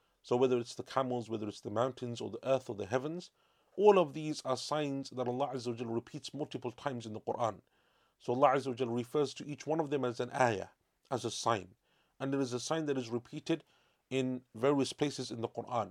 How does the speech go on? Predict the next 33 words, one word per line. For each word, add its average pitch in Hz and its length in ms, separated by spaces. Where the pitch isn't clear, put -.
that 117 160
people 135 280
should 107 220
look 113 200
upon 113 280
them 101 200
and 104 180
to, 113 200
and 117 200
to, - 160
uh, 117 120
and, 123 220
and 117 120
people 127 200
should - 200
contemplate 127 540
over 120 280
them 98 200
and 101 80
should 110 180
reflect - 380
upon 135 300
them 110 160
and 107 100
so 143 160
on 123 60
and 117 100
so 143 160
forth, 180 260
because 120 320
they 127 220
bring 123 380
them 120 200